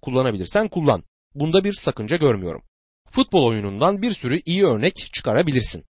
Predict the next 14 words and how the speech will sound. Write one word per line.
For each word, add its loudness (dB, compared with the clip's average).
Ancak 0
gitmenin -4
yararlı 4
olmadığını 2
kendin -2
görüyorsan 0
gitmen -4
doğru 0
olmaz. 0
Çünkü -8
o 4
zaman 0
vicdanına -2
karşı -4